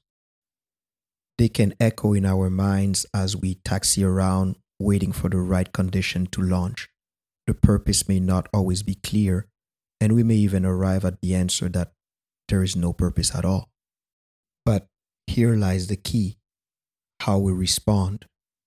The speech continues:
The purpose may reveal itself at the right time when the time is right. This realization is liberating.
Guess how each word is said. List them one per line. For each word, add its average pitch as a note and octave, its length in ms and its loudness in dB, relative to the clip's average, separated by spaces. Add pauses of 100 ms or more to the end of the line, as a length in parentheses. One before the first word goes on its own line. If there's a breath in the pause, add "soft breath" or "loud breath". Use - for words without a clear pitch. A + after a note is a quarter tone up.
(420)
The G#2+ 80 0
purpose - 500 0
may F#2+ 120 0
reveal F#2 480 -2
itself F2 600 -4
at F2+ 140 -8
the F2+ 100 -4
right F#2 360 -2
time F#2 260 -2
when F2+ 140 -4
the F2 80 -10
time F2+ 320 -6
is F2+ 180 -6
right. F#2+ 240 0 (880)
This A2 240 0
realization F#2+ 760 0
is E2+ 140 -6
liberating. F2 720 -2